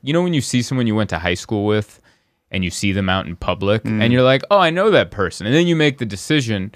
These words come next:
Speaker 1: and you remember your relationship with that person in high school, and then you make the decision of, 'Do I go say hi, or do I pretend I don't know this person?' And then you make that call, and then you go for it. Seeing a famous person is kinda like seeing a person you know because they're on your T V, and then you're like,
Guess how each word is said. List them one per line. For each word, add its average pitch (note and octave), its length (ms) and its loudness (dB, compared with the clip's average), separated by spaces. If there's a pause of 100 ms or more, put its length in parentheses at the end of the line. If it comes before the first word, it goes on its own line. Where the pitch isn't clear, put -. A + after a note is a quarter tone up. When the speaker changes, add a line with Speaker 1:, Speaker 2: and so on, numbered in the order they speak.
(360)
Speaker 1:
and A2 140 2
you A2 80 4
remember B2 340 4
your A2 180 4
relationship G#2+ 680 0
with A2 220 -2
that G2+ 180 0
person G2+ 320 -2
in A#2 140 0
high F2+ 180 -2
school, G2 220 -6
and G2 80 -2
then A2+ 80 0
you A#2 80 0
make A2+ 220 0
the F#2 60 -14
decision F#2+ 520 -4
of, E2+ 240 -4
'Do A#2 140 4
I B2+ 60 4
go B2 160 2
say A2+ 220 2
hi, G#2+ 400 0 (300)
or A2 80 -2
do A2+ 100 4
I A2 60 4
pretend A2 420 -2
I G2+ 60 2
don't F#2 200 -2
know F#2 200 0
this D#2 160 -8
person?' - 480 -12 (400)
And A2 120 -2
then B2+ 80 4
you C#3 80 6
make A#2+ 160 4
that A#2 200 0
call, A2 160 0
and G2+ 80 -2
then F2+ 100 -4
you E2 40 -8
go A2+ 220 2
for F#2+ 260 -4
it. - 120 -10 (220)
Seeing F#3+ 300 2
a B2 40 4
famous F3 420 0
person A2 380 0
is F#2+ 80 -6
kinda D3 360 -2
like A#2 220 2
seeing A#2+ 320 0
a F2+ 60 -2
person A#2+ 420 0
you G2 80 -2
know G2+ 340 2
because F#2+ 320 -6
they're F#2 140 -2
on G2+ 140 0
your F#2 100 -4
T G2 220 -6
V, G#2 340 -2 (240)
and A#2 100 0
then C#3+ 100 4
you're C#3+ 100 4
like, C3+ 180 2